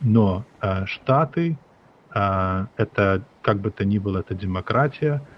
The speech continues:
в которой они худо-бедно, но научились договариваться. И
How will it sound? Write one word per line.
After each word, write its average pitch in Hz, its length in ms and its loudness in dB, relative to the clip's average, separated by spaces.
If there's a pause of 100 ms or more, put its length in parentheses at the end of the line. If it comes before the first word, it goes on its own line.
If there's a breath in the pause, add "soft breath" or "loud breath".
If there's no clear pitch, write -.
(300 soft breath)
в - 120 -18
которой 127 520 4 (100)
они 101 420 0
худо-бедно, 127 1160 2
но 107 280 2
научились 98 600 -4
договариваться. 95 840 -6 (640 soft breath)
И 101 420 2